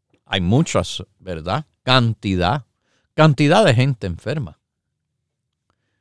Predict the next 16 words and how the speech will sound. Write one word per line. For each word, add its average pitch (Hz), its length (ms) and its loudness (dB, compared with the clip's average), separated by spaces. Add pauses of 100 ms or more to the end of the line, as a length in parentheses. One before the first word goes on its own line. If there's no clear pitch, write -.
(340)
Bueno, 185 320 0
una 175 260 2
de 165 60 2
las 135 340 0 (220)
razones 113 680 0
buenas 101 760 -4
en 107 120 -4
el 95 140 0
apoyo 104 800 0 (500)
de 104 100 -4
los 101 120 0
probióticos 107 1080 0
a 104 120 -2
sus 190 320 -2
defensas 101 1080 -2 (2500)
es - 580 -2